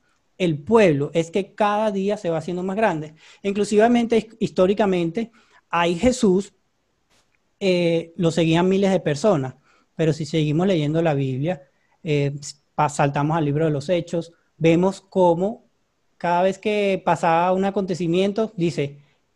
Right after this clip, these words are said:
y se seguían agregando miles y miles de personas, y eso es impresionante, o sea, los discípulos hacían algo y, y se iba agregando gente, y cada vez crecían más, tanto así que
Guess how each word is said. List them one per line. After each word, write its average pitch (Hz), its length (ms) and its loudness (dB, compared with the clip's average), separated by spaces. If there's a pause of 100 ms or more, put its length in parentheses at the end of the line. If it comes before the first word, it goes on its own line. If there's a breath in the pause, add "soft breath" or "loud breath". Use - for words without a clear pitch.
y 190 200 -2
se 170 300 2
seguían 196 680 0
agregando 214 760 0
miles 208 460 0
y 208 60 2
miles 185 260 2
de 202 80 2
personas, 156 640 0
y 160 180 -2
eso 156 140 -2
es 190 80 -2
impresionante, 180 560 0
o - 20 -4
sea, 156 300 -2 (500)
los 185 220 0
discípulos 190 420 0
hacían 196 320 -2
algo 247 360 -2
y, 202 120 -6 (420)
y 208 120 -6
se 185 160 -4
iba 185 160 0
agregando 185 380 -2
gente, 240 420 -4 (320 loud breath)
y 196 100 -4
cada 185 260 4
vez 196 180 2 (120)
crecían 202 440 -4
más, 185 280 -6 (380)
tanto 185 380 4
así 220 420 0 (600)
que 165 480 -2